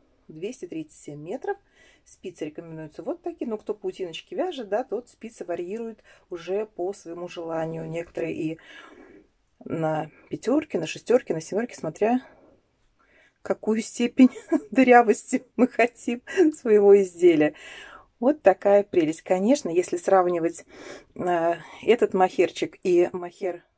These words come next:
в тренде, где он у меня? Этот кажется каким-то, знаете, таким пожившим, с-, обросшим, видавшим виды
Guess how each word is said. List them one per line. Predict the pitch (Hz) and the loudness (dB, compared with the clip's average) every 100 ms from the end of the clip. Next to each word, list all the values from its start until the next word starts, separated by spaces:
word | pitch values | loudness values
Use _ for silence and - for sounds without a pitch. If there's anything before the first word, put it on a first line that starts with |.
| _ | _
в | _ | _
тренде, | 185 233 175 | -10 -8 -12
где | 165 170 | -10 -10
он | 160 | -10
у | 160 | -18
меня? | 160 - _ _ _ _ _ _ _ _ _ _ _ _ _ _ _ _ _ _ _ _ _ _ _ - | -20 -20 _ _ _ _ _ _ _ _ _ _ _ _ _ _ _ _ _ _ _ _ _ _ _ -18
Этот | 190 185 | -16 -10
кажется | 202 202 196 | -6 -6 -8
каким-то, | 196 190 196 180 | -8 -6 -6 -4
знаете, | 202 202 | -4 -4
таким | 180 180 180 _ _ _ _ _ _ _ _ | -6 -8 -10 _ _ _ _ _ _ _ _
пожившим, | 156 160 226 254 - 190 175 - _ | -8 -4 -4 -6 -8 -8 -10 -14 _
с-, | - - _ _ _ _ _ _ _ _ _ _ | -20 -20 _ _ _ _ _ _ _ _ _ _
обросшим, | 160 165 180 247 - - 190 170 165 _ _ _ _ _ _ _ _ _ | -10 -4 -2 -2 -4 -10 -8 -8 -12 _ _ _ _ _ _ _ _ _
видавшим | 180 175 190 - 190 175 | -4 -2 -2 -4 -8 -8
виды | 185 220 247 214 208 | -8 -6 -2 -2 -2